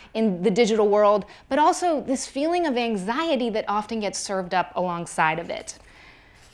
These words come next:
Nearly eighty percent of our listeners who responded said that they often continue consuming information despite feeling that they have reached information overload. They just keep going, tapping, scrolling,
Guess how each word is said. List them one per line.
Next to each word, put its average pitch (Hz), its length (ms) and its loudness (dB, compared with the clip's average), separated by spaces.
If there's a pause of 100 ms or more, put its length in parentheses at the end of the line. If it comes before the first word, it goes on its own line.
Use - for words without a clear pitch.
(180)
Nearly 311 440 4
eighty 285 280 6
percent 277 480 0
of 208 100 0
our 214 140 6
listeners 202 480 0
who 226 140 -2
responded 175 580 -2
said 220 240 0
that 208 120 2
they 202 220 2
often 285 500 4
continue 247 520 0
consuming 247 640 2
information 196 800 -2 (320)
despite 233 640 0
feeling 190 640 -4
that 196 160 -4
they 196 140 2
have 175 200 -8
reached 185 380 -6
information 170 640 -6
overload. 165 600 -8 (480)
They 226 120 0
just 214 220 -6
keep - 220 -12
going, 254 320 -4 (480)
tapping, 185 580 -6 (180)
scrolling, 185 640 -10